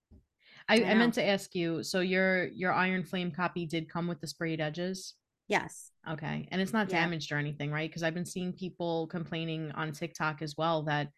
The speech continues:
Speaker 1: the printing's all messed up and things are, like, just not, some people said that the sprayed edges were, like,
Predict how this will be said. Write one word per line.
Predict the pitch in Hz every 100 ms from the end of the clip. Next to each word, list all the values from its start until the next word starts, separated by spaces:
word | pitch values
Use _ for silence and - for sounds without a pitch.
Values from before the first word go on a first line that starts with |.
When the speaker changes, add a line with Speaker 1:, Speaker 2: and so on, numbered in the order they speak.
| _ _ -
Speaker 1:
the | 151
printing's | 180 175 180 175 170
all | 170
messed | 170 165 151 180
up | 170 170 170
and | 160 156 151 147 160
things | 160 160 160
are, | 156 151 147 - _ _ _ _
like, | - 165 - _ _ _ _ _
just | 175 156
not, | 160 151 147 - _ _ _
some | 202 208
people | 233 196
said | 190 180
that | 170 165
the |
sprayed | 156 170 165
edges | 151 156 165 160
were, | 156 147
like, | 147 147